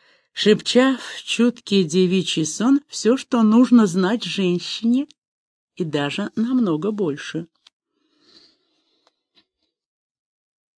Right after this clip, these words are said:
Меж тем благодать и тепло сошли на тело и душу государя.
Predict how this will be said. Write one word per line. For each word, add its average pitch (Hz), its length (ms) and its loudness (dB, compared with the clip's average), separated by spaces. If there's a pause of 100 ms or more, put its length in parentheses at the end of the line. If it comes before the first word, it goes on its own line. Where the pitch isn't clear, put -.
(800)
Меж 185 400 2
тем 285 540 6
благодать 156 1040 2
и 247 120 4
тепло 175 640 2
сошли 165 640 0
на 147 200 4
тело 247 720 0
и 175 220 -2
душу 147 640 -6
государя. 127 920 -8